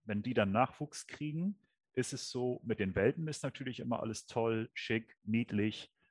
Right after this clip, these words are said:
aber die wachsen so rasant schnell heran, dass im ersten Winter des Welpen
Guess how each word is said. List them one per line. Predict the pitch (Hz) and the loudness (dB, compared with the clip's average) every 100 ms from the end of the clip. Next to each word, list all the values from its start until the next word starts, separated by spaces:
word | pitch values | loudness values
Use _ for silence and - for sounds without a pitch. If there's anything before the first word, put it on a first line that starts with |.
| _ - | _ 0
aber | 104 101 | 4 4
die | 104 90 | 2 2
wachsen | 117 - - 113 107 110 | 2 2 -4 -4 -6 -6
so | 95 87 120 151 165 - - | -12 -4 0 0 -2 -8 -2
rasant | 98 110 95 117 123 139 - | 2 4 4 2 2 0 -12
schnell | - 117 113 120 - | -8 0 4 2 2
heran, | 104 101 101 117 117 _ _ _ _ _ _ | 0 2 2 0 -6 _ _ _ _ _ _
dass | 117 95 - - | 2 2 2 -6
im | 107 95 - | -2 -2 0
ersten | 139 - - - 123 | 0 0 -4 -6 -2
Winter | 143 139 98 | -2 0 0
des | 98 - | -2 -2
Welpen | 117 123 117 87 78 | 2 2 2 -4 -12